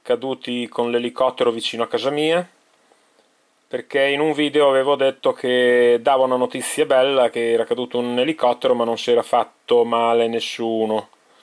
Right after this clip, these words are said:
E invece dal, da come potete leggere anche dall'articolo a fianco a questa foto, eh, sono stati trasportati in ospedale in gravi condizioni, anche se non sono in pericolo di vita.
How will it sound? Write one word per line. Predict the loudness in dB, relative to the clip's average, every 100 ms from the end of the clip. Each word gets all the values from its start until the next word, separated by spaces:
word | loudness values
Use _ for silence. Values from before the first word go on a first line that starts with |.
| _ _ _ _ _ -20 -20 _ _ _ -6
E | -4
invece | -2 -2 -2 -2 -4 0
dal, | 4 4 4 0 -8 -10 -8 -4
da | -2
come | 0 0
potete | 0 -2 0 2
leggere | 0 0 0 2
anche | 0 0
dall'articolo | 0 2 0 -2 -10 -2 2 4 2
a |
fianco | 2 0 0 -2
a |
questa | -2 -2 -4
foto, | 0 2 2 2 0 0 -6 _ _ _ _ _ _ _ -14
eh, | -8 -6
sono | -6 -4
stati | -2 -2 -4
trasportati | -4 -6 -2 -2 0 2 2 0 -6 -8 -6 -6 -8 -6
in | -4
ospedale | -4 -2 0 4 4 2 0
in | 0
gravi | 2 2 0
condizioni, | -2 -4 -4 -6 0 2 2 0 -4 -8 _ _ _ _ _ _ _ -8
anche | -6 -4 -4
se | -4
non | -4 -2
sono | -2 -4
in | -2
pericolo | -2 -2 0 0 0
di | -4
vita. | -10 -8 -8